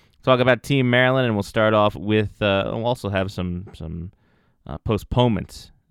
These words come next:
as well. And, uh, we'll go to the Black Bears first, however, and we will go ahead and check them out. They went to Jamestown, New York in this one. They went up to the western part of New York, and they took on the Rebels for the second time this year. I'm s-,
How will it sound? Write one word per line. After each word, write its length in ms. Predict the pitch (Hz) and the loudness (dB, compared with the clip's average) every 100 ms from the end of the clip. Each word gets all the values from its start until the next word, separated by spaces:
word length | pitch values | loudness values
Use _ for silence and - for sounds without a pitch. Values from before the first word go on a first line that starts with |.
| - | -12
as 180 | 85 87 | -10 -4
well. 400 | 104 110 92 - _ _ _ _ 92 | 0 2 0 -4 _ _ _ _ -2
And, 320 | 92 98 98 | 0 2 4
uh, 380 | 101 98 101 107 | 4 6 4 2
we'll 140 | 110 | 0
go 240 | 113 127 131 | 4 4 4
to 140 | 143 | 0
the 80 | 127 | 0
Black 320 | 123 151 - | 2 2 2
Bears 260 | 185 123 - | 2 2 2
first, 400 | 117 101 - - | 0 0 -2 -20
however, 720 | - - 113 104 95 98 143 - _ _ _ _ _ | -20 -4 0 2 2 0 -2 -4 _ _ _ _ _
and 160 | - 98 | -4 0
we 120 | 120 | 2
will 160 | 135 120 | 2 2
go 200 | 135 120 | 4 4
ahead 220 | 127 127 | 4 2
and 140 | 117 | 0
check 260 | - 123 - | 0 -2 0
them 180 | 135 131 | 0 2
out. 140 | 127 | 2
They 120 | 139 | 2
went 160 | 180 190 | 2 0
to 80 | 156 | -2
Jamestown, 1200 | 120 123 160 190 208 190 - - 156 165 180 170 | -2 0 2 2 0 -4 -10 -2 0 2 2 0
New 220 | 135 143 | 0 0
York 500 | 151 151 160 131 - _ _ _ _ _ - | 2 2 2 0 -4 _ _ _ _ _ -4
in 320 | 113 123 120 | 2 2 2
this 460 | 104 104 127 135 98 | -4 -2 0 0 -2
one. 160 | 104 | -2
They 120 | 98 110 | 0 0
went 120 | 113 | 0
up 160 | 107 | -2
to 160 | - 113 | -2 -4
the 180 | 110 107 | 0 -2
western 540 | 104 120 - 117 104 | 0 -2 -2 -2 -2
part 260 | 110 110 - | 0 0 0
of 200 | 104 95 | -6 -4
New 100 | 95 | -2
York, 380 | 101 135 139 - _ _ _ _ | 2 0 0 -6 _ _ _ _
and 160 | 95 90 | -8 -4
they 120 | 92 | -4
took 240 | - 98 | -6 -4
on 200 | 98 95 | -2 -2
the 160 | 95 95 | -2 0
Rebels 280 | 95 101 101 | 0 0 -2
for 80 | 98 | -8
the 60 | |
second 300 | - 247 247 | -2 0 0
time 240 | 156 131 175 | -2 -2 -2
this 180 | 110 92 | -6 -8
year. 120 | 85 | -10
I'm 100 | |
s-, 120 | 87 | -12